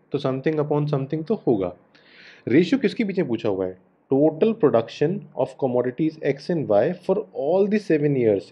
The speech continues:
इसका मतलब x of two thousand seven plus x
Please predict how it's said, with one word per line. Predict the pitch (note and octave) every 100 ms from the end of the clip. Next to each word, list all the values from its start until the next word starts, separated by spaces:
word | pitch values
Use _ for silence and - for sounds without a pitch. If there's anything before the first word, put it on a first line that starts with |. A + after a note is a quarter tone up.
| -
इसका | B2+ - D3
मतलब | G#2+ - A#2 - - _ _ _ -
x | C3+ - - - D3
of | D#3+ - - _ _ -
two |
thousand | D3 C#3+ C#3+ C3+ D#3 D3+ D3+ - _
seven | - C3+ C3 D3+ D#3+ D3+ C3+
plus | C#3+ D3 - _ _ C3
x | C3+